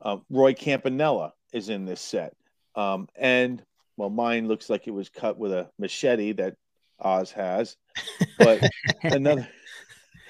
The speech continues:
Speaker 1: another, uh,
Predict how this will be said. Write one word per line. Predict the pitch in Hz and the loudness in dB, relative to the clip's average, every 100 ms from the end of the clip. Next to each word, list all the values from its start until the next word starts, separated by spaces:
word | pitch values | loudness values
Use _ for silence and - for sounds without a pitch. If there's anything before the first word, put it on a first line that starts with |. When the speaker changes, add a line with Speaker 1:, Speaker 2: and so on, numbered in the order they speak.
| - - - | -20 -20 -8
Speaker 1:
another, | - 139 151 165 165 147 - _ _ _ _ _ _ _ - | -2 0 4 6 8 6 2 _ _ _ _ _ _ _ -4
uh, | 113 110 104 101 | 0 2 2 0